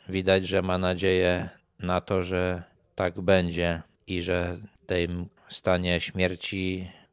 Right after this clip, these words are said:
doczeka, aż nastawienie Boga do niego się zmieni i Bóg będzie chciał z nim rozmawiać.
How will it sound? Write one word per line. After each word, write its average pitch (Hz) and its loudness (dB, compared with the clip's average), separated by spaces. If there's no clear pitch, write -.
doczeka, 92 2
aż 92 2
nastawienie 92 2
Boga 90 2
do 87 -2
niego 87 0
się 95 -2
zmieni 87 -2
i 90 0
Bóg 92 0
będzie 95 4
chciał 95 2
z 85 -8
nim 90 -2
rozmawiać. 90 0